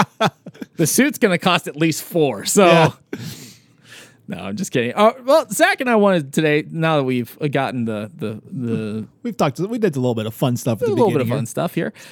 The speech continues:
Speaker 1: Um, we, uh, wanna talk about something that we, we were actually talking about. We started our day off with this, is how to have hard conversations with people.
Speaker 2: Yeah.
Speaker 1: And Zach, y-, this, this sounded like something that was more on,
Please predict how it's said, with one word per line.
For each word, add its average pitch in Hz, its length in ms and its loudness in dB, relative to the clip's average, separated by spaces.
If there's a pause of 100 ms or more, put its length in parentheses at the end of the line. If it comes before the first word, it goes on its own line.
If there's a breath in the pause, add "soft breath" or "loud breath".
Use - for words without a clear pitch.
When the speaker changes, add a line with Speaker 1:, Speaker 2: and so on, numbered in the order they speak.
(240 loud breath)
Speaker 1:
Um, 165 440 2 (540)
we, 202 240 4
uh, 202 280 2
wanna 202 240 -2
talk 202 260 -4
about 131 320 0
something 143 340 -4
that 123 280 -2 (880)
we, 156 200 0 (180)
we 151 180 -2
were 120 120 -6
actually 95 260 -12
talking 110 200 -10
about. 143 100 -4
We 175 60 -6
started 156 260 -6
our 147 60 -4
day 120 280 -6
off 104 260 -8
with - 100 -20
this, 73 260 -14 (200)
is 113 440 -10 (280)
how - 220 -4
to - 80 -6
have 220 280 -8
hard 156 340 -6
conversations 120 840 -10
with - 140 -20
people. - 420 -12 (200)
Speaker 2:
Yeah. 117 200 -4 (560 soft breath)
Speaker 1:
And 123 200 -4
Zach, 156 340 -2 (220)
y-, 139 140 -14 (100)
this, 170 380 -6
this 156 200 -6
sounded 147 300 -4
like 120 120 -4
something 123 340 -6
that 117 100 -4
was 117 200 -8
more 127 380 -2 (400)
on, 117 380 -4